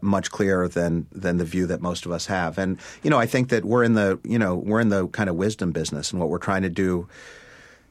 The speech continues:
every week is, um, you know, let, let, let people learn from, from someone else about,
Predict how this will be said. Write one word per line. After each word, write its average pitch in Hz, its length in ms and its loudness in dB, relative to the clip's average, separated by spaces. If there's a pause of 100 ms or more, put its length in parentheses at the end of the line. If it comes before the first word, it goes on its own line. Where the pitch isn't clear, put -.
(140)
every 110 240 2
week 127 340 2
is, 107 460 2
um, 101 540 2
you 143 100 2
know, 117 100 4
let, 98 340 0
let, 104 220 0 (140)
let 101 240 0
people 98 440 0 (580)
learn 107 400 2
from, 92 380 0
from 92 360 -2
someone 95 260 0
else 117 280 2
about, 87 320 0